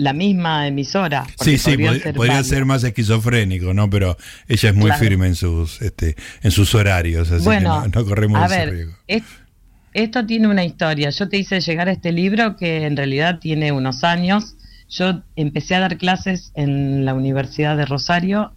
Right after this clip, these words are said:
Speaker 1: en la cátedra de producción radiofónica, ¿no?
Speaker 2: Ujú.
Speaker 1: Em, y, eh, durante, qué sé yo, cuando charlábamos con los alumnos al principio de las clases y demás, que hablábamos, o sea, imagínate en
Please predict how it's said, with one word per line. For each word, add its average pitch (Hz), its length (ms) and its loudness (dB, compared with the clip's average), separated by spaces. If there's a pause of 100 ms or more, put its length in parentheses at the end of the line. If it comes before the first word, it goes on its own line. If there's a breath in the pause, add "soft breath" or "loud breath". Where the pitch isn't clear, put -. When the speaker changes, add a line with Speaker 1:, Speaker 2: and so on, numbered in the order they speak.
Speaker 1:
en 165 420 4
la 156 140 4
cátedra 151 500 0
de 135 320 0 (320)
producción 135 480 2
radiofónica, 139 720 -4 (120)
¿no? 95 300 4
Speaker 2:
Ujú. 85 100 -2 (160)
Speaker 1:
Em, 139 800 2 (1040 loud breath)
y, 277 540 4
eh, 170 920 0 (640)
durante, 180 1000 -2
qué - 80 -14
sé 247 100 -6
yo, 110 160 -8
cuando 123 240 -16
charlábamos 160 560 -2
con 139 140 -4
los 131 160 -6
alumnos 175 640 0
al 143 120 -10
principio 160 420 -8
de 156 80 -6
las 143 160 -6
clases 190 640 -2
y 156 40 -6
demás, 180 520 0
que - 120 -10
hablábamos, 147 800 -2
o - 60 -18
sea, - 140 -8
imagínate 208 800 0
en 196 400 2